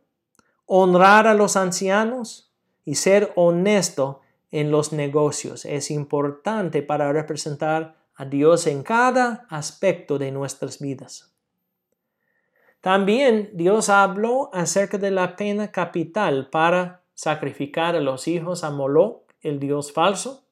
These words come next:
maldecir a los padres, adulterio o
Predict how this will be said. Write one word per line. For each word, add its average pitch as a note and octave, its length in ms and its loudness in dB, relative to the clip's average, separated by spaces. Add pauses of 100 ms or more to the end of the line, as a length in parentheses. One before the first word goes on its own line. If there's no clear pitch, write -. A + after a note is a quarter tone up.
(180)
maldecir D3+ 600 2
a F3+ 60 4
los D#3+ 200 2
padres, A3 520 0
adulterio F3 760 0 (180)
o G3 260 2